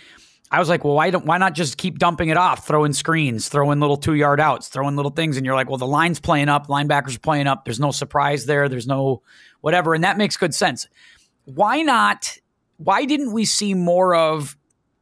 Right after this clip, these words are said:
McCaffrey trying to pass, or the occasional pass, or at least the threat of a halfback pass,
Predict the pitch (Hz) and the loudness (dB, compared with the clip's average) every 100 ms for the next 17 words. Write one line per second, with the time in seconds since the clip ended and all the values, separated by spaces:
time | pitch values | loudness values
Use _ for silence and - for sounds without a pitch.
0 | _ _ - 147 170 151 151 170 139 - | _ _ -8 -4 0 0 0 -4 -2 0
1 | 156 156 151 - 147 143 143 151 143 143 | 2 0 -2 0 2 2 0 -4 -4 -4
2 | 151 147 151 160 156 - 151 208 - 156 | -4 -2 -4 0 -2 -2 -4 -6 -4 -6
3 | - 139 165 165 156 156 147 151 - 143 | -6 -2 0 0 -2 0 0 0 0 -2
4 | - 143 139 143 - | -2 -2 0 0 -2